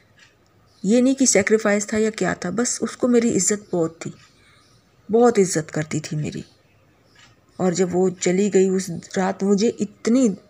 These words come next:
इतना दुख हुआ, इतना मैं रोया, इतना ज़्यादा,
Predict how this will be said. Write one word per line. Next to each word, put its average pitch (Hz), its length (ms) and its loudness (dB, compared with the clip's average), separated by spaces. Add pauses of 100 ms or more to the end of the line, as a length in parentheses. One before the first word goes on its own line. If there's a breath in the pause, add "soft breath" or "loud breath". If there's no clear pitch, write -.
(240)
इतना 262 280 0
दुख 180 180 0 (100)
हुआ, 202 140 -8 (360 loud breath)
इतना 240 280 0
मैं 214 220 0
रोया, 160 460 2 (140)
इतना 190 340 -2
ज़्यादा, 147 400 -2